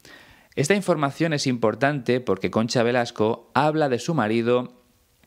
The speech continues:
en la entrevista que vamos a escuchar. Se trata de una entrevista realizada hace ya tiempo en la televisión de Cataluña, y en ella cuenta que su gran pasión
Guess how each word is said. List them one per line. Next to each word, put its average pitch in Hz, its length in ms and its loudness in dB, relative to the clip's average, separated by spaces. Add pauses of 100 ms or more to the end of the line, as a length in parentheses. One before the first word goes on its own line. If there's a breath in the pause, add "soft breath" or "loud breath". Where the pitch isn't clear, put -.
(180)
en 101 160 0
la 98 80 2
entrevista 104 680 -2
que 104 140 -4
vamos 107 420 0
a 90 60 2
escuchar. 82 680 -2 (840 loud breath)
Se - 200 2
trata 180 380 0
de 151 80 -2
una 156 100 -2
entrevista 127 580 0
realizada 113 680 0
hace 110 340 -2
ya 98 220 0
tiempo 135 600 0 (240)
en 107 160 0
la 113 140 0
televisión 101 560 0
de 123 160 0
Cataluña, 98 760 -2 (680 loud breath)
y 117 160 4
en 147 80 0
ella 151 280 0
cuenta 160 580 0
que 139 120 0
su 127 220 0
gran 113 260 0
pasión 127 640 0